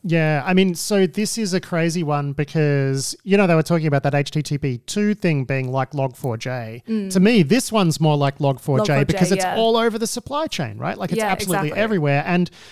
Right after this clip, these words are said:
Speaker 1: look, I think it's great that they're not telling people exactly what the bug is and just telling people, "Get ready to roll a patch real quick." But it's open source software. As soon as that patch gets committed, everybody's gonna know what the bug is. And if it's something as dumb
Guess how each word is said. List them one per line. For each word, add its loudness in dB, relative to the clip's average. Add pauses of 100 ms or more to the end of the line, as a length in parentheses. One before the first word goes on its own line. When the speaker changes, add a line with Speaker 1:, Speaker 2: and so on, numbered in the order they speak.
(140)
Speaker 1:
look, 2
I 4
think 2
it's 0
great 0
that 0
they're 2
not -2
telling -4
people 0
exactly 0
what 0
the -4
bug -4
is -2
and -6
just -4
telling -2
people, -4
"Get -2
ready -2
to -8
roll -2
a -4
patch -10
real -2
quick." -6 (400)
But 0
it's -4
open -2
source -2
software. -4
As -4
soon -2
as -2
that -4
patch -6
gets -6
committed, -4
everybody's 0
gonna -2
know 0
what -2
the -6
bug -4
is. -4
And 0
if 0
it's -4
something -4
as 2
dumb -2